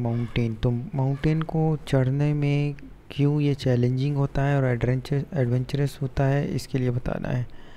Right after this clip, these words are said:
तो mountain offers may-, many challenges like high altitude, rough surface and rare air। तो माउंटेन में चढ़ने में बहुत सारी डिफ़िकल्टीज होती हैं, बहुत सारे चैलेंजेस होते हैं, जैसे कि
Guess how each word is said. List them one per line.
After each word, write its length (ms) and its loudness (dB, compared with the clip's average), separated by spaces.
तो 120 2
mountain 520 0
offers 480 0
may-, 520 2
many 440 0
challenges 580 2
like 220 0
high 340 2
altitude, 540 0
rough 220 0
surface 420 0
and 160 2
rare 260 4
air। 220 2
तो 60 4
माउंटेन 840 2
में 240 2
चढ़ने 420 4
में 300 0
बहुत 180 4
सारी 300 4
डिफ़िकल्टीज 840 0
होती 320 2
हैं, 180 2
बहुत 200 0
सारे 240 2
चैलेंजेस 640 -2
होते 220 -2
हैं, 220 2
जैसे 300 0
कि 260 -4